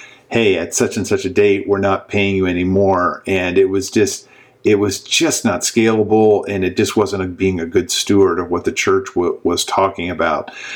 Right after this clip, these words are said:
So, um, the ver-, version three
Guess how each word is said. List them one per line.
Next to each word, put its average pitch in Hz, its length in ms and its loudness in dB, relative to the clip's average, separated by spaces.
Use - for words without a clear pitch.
So, 117 480 0
um, 98 520 0
the 107 140 -2
ver-, 135 360 0
version 139 360 0
three 135 480 2